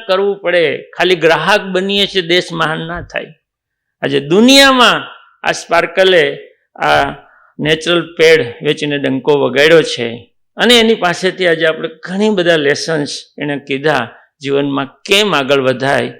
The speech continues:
બિઝનેસમાં શું હર્ડલ આવે, એમાંથી એ બહાર આવ્યા. અને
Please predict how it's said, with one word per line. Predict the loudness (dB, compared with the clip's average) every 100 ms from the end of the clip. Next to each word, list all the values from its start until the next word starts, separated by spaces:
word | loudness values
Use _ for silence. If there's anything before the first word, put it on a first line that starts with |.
| _ _
બિઝનેસમાં | -8 -6 -2 -2 -2 -6
શું | -6 -4 -2
હર્ડલ | -2 -2 0 0 2
આવે, | 2 2 0 -6 _ _ -10
એમાંથી | -6 -6 -8 -8
એ | -6
બહાર | -4 -4
આવ્યા. | -4 -8 -12 -20 _ _ _ _ -8
અને | -4